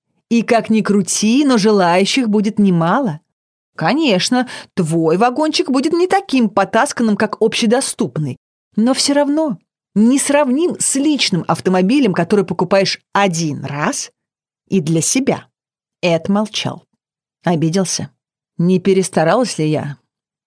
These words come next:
Но, внимательно посмотрев на мужское лицо, я поняла, что он едва сдерживается от смеха. Секунды позже Эд не выдержал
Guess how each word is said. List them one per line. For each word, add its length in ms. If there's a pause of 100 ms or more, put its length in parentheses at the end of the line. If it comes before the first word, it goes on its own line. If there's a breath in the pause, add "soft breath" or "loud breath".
(160)
Но, 500
внимательно 880
посмотрев 480
на 80
мужское 480
лицо, 180
я 140
поняла, 340
что 400
он 360 (420)
едва 580
сдерживается 720
от 80
смеха. 640 (560 loud breath)
Секунды 720
позже 800
Эд 220
не 280
выдержал 800